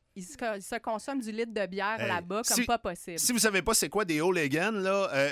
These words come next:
Speaker 2: vous avez tous déjà vu quelqu'un de trop chaud à une game de hockey qui se fait sortir. Bon, multipliez ça par cent,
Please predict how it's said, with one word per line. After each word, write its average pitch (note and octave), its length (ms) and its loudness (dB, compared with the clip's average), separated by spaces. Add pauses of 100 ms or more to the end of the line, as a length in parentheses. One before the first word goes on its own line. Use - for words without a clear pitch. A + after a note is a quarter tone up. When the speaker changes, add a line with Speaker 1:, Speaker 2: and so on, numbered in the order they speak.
Speaker 2:
vous C3 140 0
avez D#3 140 0
tous G#3 320 2
déjà E3 280 2
vu E3 220 -4
quelqu'un F3+ 400 0
de D3+ 120 0
trop D#3+ 340 -2
chaud F#3 280 2
à D#3 80 2
une C#3 140 0
game E3 220 0
de D#3 80 4
hockey D3+ 320 2
qui - 100 2
se - 100 2
fait D3+ 160 -2
sortir. G#3 540 0 (240)
Bon, C#3 160 2
multipliez G#3 640 0
ça A3+ 180 4
par - 240 -2
cent, F#3 300 4